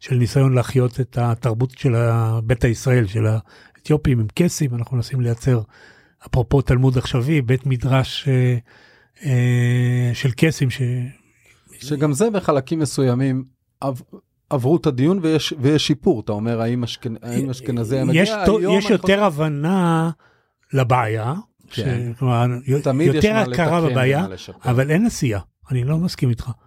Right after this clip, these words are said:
Speaker 1: תגיד לי איפה אתה רואה עשייה בתוך הציונות הדתית, שבאה לטפח את הזהות המזרחית, המסורתית? לא תמצא הרבה. כן,
Speaker 2: כן,
Speaker 1: אה,
Speaker 2: הרבה בטח לא.
Speaker 1: לא
Speaker 2: יש,
Speaker 1: תמצא,
Speaker 2: אה,
Speaker 1: לדעתי,
Speaker 2: תראו.
Speaker 1: אה, יש, אה, תנועה שהקים, אה,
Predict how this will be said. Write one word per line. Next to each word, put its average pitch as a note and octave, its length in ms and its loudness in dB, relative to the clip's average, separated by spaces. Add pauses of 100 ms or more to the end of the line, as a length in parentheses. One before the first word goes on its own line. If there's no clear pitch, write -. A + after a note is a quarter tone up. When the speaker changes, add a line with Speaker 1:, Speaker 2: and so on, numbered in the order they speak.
(460)
Speaker 1:
תגיד C3+ 300 0
לי D3+ 120 4
איפה D3+ 200 2
אתה D3 160 0
רואה C3+ 500 2 (500)
עשייה D3 420 2
בתוך C#3 400 0
הציונות C3 580 0
הדתית, C3 680 -4 (340)
שבאה C3+ 400 0
לטפח C#3+ 640 0
את C3 140 -4
הזהות B2 400 0
המזרחית, B2 640 0
המסורתית? B2 800 0 (720)
לא F#3+ 120 0
תמצא G3+ 340 0
הרבה. A2 240 0 (800)
כן, D#3+ 240 0
Speaker 2:
כן, C#3 240 2
Speaker 1:
אה, C3 60 0
Speaker 2:
הרבה C3 260 2
בטח F3+ 340 -2
לא. G#2+ 220 -4 (140)
Speaker 1:
לא E3 40 0
Speaker 2:
יש, E3+ 60 -2
Speaker 1:
תמצא, B3+ 240 2
Speaker 2:
אה, A#3+ 400 2
Speaker 1:
לדעתי, E3+ 520 2
Speaker 2:
תראו. G3 160 -2
Speaker 1:
אה, C#3+ 280 -6
יש, D3 420 -2
אה, D3+ 120 2
תנועה D3 480 2
שהקים, B2+ 500 -4
אה, B2 40 -2